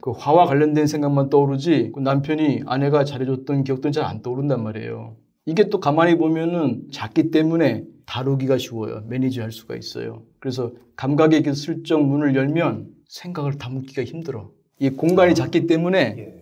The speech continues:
Speaker 1: 그래서 어, 이런 소리도 들어오고 향기도 들어오고 맛도 들어오고 이렇게 닿는 느낌도 들어오고 그러면 생각이 내려갈 수밖에 없어요. 그러니까 생각 안 하려고 하면 더 떠오르는데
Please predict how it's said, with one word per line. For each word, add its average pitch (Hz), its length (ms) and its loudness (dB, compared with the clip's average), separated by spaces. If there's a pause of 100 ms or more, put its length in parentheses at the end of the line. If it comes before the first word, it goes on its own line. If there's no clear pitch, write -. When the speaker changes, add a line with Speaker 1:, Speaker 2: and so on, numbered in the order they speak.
Speaker 1:
그래서 - 160 -14
어, 123 120 0
이런 127 160 -4
소리도 139 440 -4
들어오고 123 520 -4
향기도 131 420 -4
들어오고 123 400 -6
맛도 120 420 -6
들어오고 123 540 -4
이렇게 120 240 -8
닿는 127 540 -6
느낌도 127 380 -6
들어오고 127 320 -2
그러면 127 520 -2 (180)
생각이 220 600 0
내려갈 156 360 2
수밖에 151 360 -6
없어요. 107 280 -14 (1000)
그러니까 208 240 2
생각 240 400 2
안 160 120 4
하려고 226 340 6
하면 262 160 4
더 165 160 4
떠오르는데 123 880 2